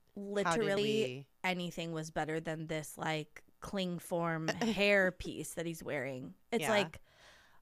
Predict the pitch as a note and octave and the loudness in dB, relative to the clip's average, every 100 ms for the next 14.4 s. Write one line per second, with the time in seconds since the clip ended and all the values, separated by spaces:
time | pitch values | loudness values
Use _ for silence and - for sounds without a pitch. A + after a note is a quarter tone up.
0 | - B3+ B3+ B3 C4 C4 C4+ - A3+ G#3 | 2 8 8 8 2 2 0 6 10 10
1 | - A3 A3 - C4 A#3 G#3 F#3 F3+ F3+ | 8 0 0 0 0 2 2 2 2 2
2 | F3 E3+ E3 - - - - G3+ - G3 | 2 2 0 -2 -14 -16 -12 -14 0 4
3 | G3 G3+ G3 F3 E3 G3 F#3 G#3+ F#3+ - | 4 4 2 0 2 0 0 -4 -2 -2
4 | F3 F3 - - G3+ F#3+ F#3+ - - - | -4 -6 -8 2 4 4 2 -14 -16 -16
5 | _ _ _ _ _ _ _ _ _ _ | _ _ _ _ _ _ _ _ _ _
6 | _ - D3+ B2 - _ _ - _ _ | _ -8 -6 -6 -8 _ _ -20 _ _
7 | _ _ _ _ _ _ _ _ _ _ | _ _ _ _ _ _ _ _ _ _
8 | A#3 A#3+ - C#4 C#4+ - B3 G3 D4 C#4+ | -2 -2 4 6 6 8 8 12 12 10
9 | - F4 - - F4 - - D4+ F#3+ E3 | 4 2 2 0 -2 -6 10 12 12 6
10 | F#3 G3+ A3 A3+ G#3 E3+ E3+ G#3+ G3 C#3+ | 6 6 4 2 6 6 4 -2 0 -2
11 | - D#3+ D#3 D3 C3+ E3 G2+ D3 - F3+ | 0 -2 0 0 2 2 2 -2 -2 -2
12 | E3+ - - _ _ _ _ _ _ - | -4 -4 -20 _ _ _ _ _ _ -20
13 | _ D#3 D3 - - D3+ D#3+ F3+ C#3+ D3 | _ -8 -8 -12 -4 0 4 2 2 0
14 | C#3+ C#3+ C#3+ D3 | 2 0 0 -4